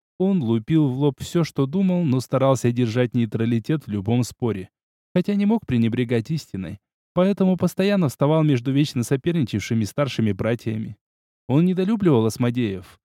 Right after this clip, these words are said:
но Арталиона уважал, хотя и был его вечным идеологическим оппонентом. Он считал, что место руководителя ордена должен был занять один из наследников Сварога,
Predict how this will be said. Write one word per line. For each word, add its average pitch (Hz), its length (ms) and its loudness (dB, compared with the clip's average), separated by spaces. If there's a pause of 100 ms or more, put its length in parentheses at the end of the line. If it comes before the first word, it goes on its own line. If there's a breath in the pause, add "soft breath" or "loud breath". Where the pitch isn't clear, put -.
(280)
но 110 180 2
Арталиона 139 580 2
уважал, 143 440 0
хотя 160 340 0
и 170 40 0
был 202 200 0
его 175 160 4
вечным 147 420 0
идеологическим 143 840 0
оппонентом. 151 640 -4 (360)
Он 185 160 2
считал, 208 360 0
что - 180 -2
место 139 300 2
руководителя 135 760 2
ордена 117 480 2
должен 113 380 2
был 120 160 0
занять 113 400 0
один 110 280 0
из 98 120 -2
наследников 107 640 -2
Сварога, 104 560 -4